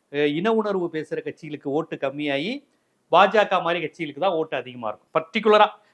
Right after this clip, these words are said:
பிற மாநிலத்தவர் அதிகமானாலே திராவிட கட்சிகளுக்கு குறைவா தான் ஓட்டு கிடைக்கும். அதிலும் குறிப்பாக இப்ப கேரளைட்ஸ் மாதிரி அதிகமானாங்கன்னா சி பி எம், காங்கிரஸ் மாதிரி கூட கிடைக்கும்.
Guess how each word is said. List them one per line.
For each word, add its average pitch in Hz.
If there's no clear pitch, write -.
பிற 185
மாநிலத்தவர் 240
அதிகமானாலே 208
திராவிட 196
கட்சிகளுக்கு 170
குறைவா 165
தான் 165
ஓட்டு 147
கிடைக்கும். 123
அதிலும் 208
குறிப்பாக 226
இப்ப 170
கேரளைட்ஸ் 233
மாதிரி 220
அதிகமானாங்கன்னா 190
சி 208
பி 202
எம், 196
காங்கிரஸ் 175
மாதிரி 165
கூட 165
கிடைக்கும். 135